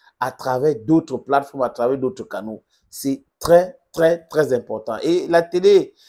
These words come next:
du Sahel a communiqué, les amis. Hier, Canal Plus a diffusé sur ses antennes un communiqué mensonger attribuant à la R T N la responsabilité de l'interruption du signal de télé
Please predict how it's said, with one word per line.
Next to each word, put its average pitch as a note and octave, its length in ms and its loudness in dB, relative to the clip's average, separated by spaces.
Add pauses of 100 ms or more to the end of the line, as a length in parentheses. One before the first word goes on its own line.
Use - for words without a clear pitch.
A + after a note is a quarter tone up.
(180)
du C3 100 -10
Sahel D#3 440 4
a C#3 380 8
communiqué, C#3 500 2
les A2+ 100 -2
amis. G2+ 280 -8 (840)
Hier, F3+ 300 4
Canal E3+ 340 0
Plus B2 360 -8
a C3+ 120 6
diffusé A#2+ 600 -8 (280)
sur - 180 -8
ses C3 220 -2
antennes D3 540 -4
un F#3 300 -2
communiqué C#3 600 0
mensonger D3+ 840 -2
attribuant D3+ 600 -4
à C#3+ 120 2
la C3 100 0
R C#3 240 0
T A2+ 200 -10
N B2+ 200 0 (380)
la A#2 160 0
responsabilité C#3 880 -2
de B2+ 120 -10
l'interruption C3 800 -8
du A2+ 120 -16
signal B2 440 -2
de A#2+ 60 -6
télé B2+ 460 -8